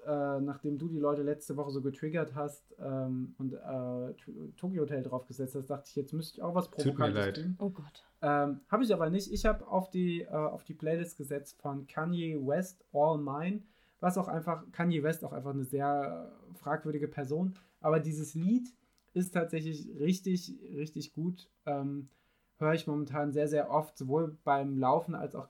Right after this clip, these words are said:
Speaker 1: beim Kraftsport, einfach ein fulminanter Song. Und ein Lied, das ich schon länger immer mal wieder höre, ist von dem guten Graffi, das Lied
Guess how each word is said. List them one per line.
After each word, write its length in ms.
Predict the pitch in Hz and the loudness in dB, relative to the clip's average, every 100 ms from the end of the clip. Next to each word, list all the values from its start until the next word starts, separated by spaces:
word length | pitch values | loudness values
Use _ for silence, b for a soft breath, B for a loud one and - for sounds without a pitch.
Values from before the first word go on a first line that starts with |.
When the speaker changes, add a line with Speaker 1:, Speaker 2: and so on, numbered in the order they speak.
| - | -6
Speaker 1:
beim 200 | 139 135 | -4 -4
Kraftsport, 540 | - 156 - 123 123 | -6 -6 -8 -8 -6
einfach 280 | 123 127 123 | -8 -8 -10
ein 520 | 143 127 123 - - | -8 -8 -8 -10 -14
fulminanter 560 | - 147 147 139 139 135 | -8 -6 -4 -4 -6 -8
Song. 340 | 127 143 151 156 b b b | -6 -4 -6 -8 b b b
Und 280 | 175 226 220 | 6 6 6
ein 260 | 175 180 | 2 4
Lied, 180 | 170 190 | 4 2
das 140 | 175 160 | 2 0
ich 140 | 160 | -2
schon 180 | 165 147 | -2 2
länger 420 | 165 175 156 - | 2 2 0 -2
immer 180 | 160 165 | -2 0
mal 220 | 151 139 | 0 0
wieder 400 | 131 135 135 127 - | -2 -2 0 -2 -4
höre, 340 | 127 127 131 | -4 -2 -4
ist 180 | - 131 | -4 -8
von 280 | - 147 139 | -8 -4 -2
dem 340 | 131 131 131 127 | -2 0 -2 -4
guten 300 | 160 151 131 | -6 -8 -6
Graffi, 420 | 127 156 185 180 | -2 -2 0 -2
das 260 | 151 147 | -2 -4
Lied 300 | - 143 143 | -4 -6 -6